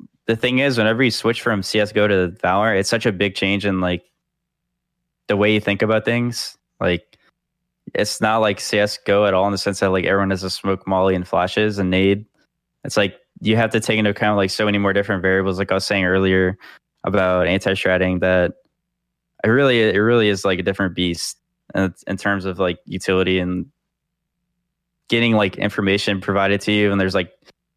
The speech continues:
you, you find out there's, like, two B or, like, two coming up short on, like, buy. Next thing you know, they're, like, teleporting to B. So you have to make sure you keep somebody at B on buy to,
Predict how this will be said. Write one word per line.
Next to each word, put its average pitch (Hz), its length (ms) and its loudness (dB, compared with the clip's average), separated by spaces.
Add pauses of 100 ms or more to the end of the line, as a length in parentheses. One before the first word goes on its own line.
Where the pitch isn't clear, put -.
(460)
you, 104 120 -4
you 107 200 0
find 110 240 0
out 110 140 0
there's, 104 180 0
like, 98 160 0
two 110 220 0
B 104 440 0 (600)
or, 101 100 2
like, 101 160 0
two 117 160 0
coming 110 220 0
up 95 80 -2
short 107 380 2
on, 101 120 0
like, 92 240 -2
buy. 101 260 2
Next 98 200 -2
thing 107 80 0
you 101 40 0
know, 101 100 2
they're, 95 100 2
like, 95 140 0
teleporting 101 440 0
to 92 80 0
B. 95 240 0
So 98 140 -2
you 98 80 2
have 98 120 0
to 98 80 -2
make 95 180 -2
sure 101 180 -2
you 95 80 0
keep 101 260 -4
somebody 95 460 0
at 87 240 -4
B 98 320 4
on 92 120 2
buy 95 460 2
to, 85 340 0